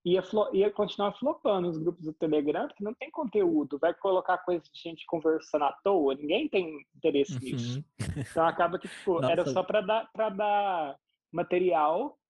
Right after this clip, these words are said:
Speaker 1: pros ad-, administradores dos perfis das redes sociais que estão aqui, aqui, porque pro público mesmo, ninguém tava mais interessado, é, em acompanhar.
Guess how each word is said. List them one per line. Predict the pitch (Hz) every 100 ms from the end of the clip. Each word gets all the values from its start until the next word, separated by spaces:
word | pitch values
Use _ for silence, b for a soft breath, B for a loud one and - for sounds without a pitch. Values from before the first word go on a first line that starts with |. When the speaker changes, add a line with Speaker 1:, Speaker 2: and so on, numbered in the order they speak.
| _
Speaker 1:
pros | - 185
ad-, | 190 196
administradores | 190 156 196 190 208 202 202 196
dos | 196 -
perfis | 202 202 - 196
das | 196 190
redes | 196 -
sociais | 196 - 311 320 196 170
que | 175
estão | - 185
aqui, | 175 -
aqui, | 170 165 - 160 -
porque | 160 156 - 156 156 147 -
pro | 175
público | 175 202 202 214 196
mesmo, | 175 220 247
ninguém | 196 185 190 277
tava | 247 214
mais | 175 165
interessado, | 160 160 160 160 - 151 147 143 139 _ _ _ _ - 143
é, | 143 147 135 135 - -
em | 156 151
acompanhar. | 147 151 156 156 151 131 135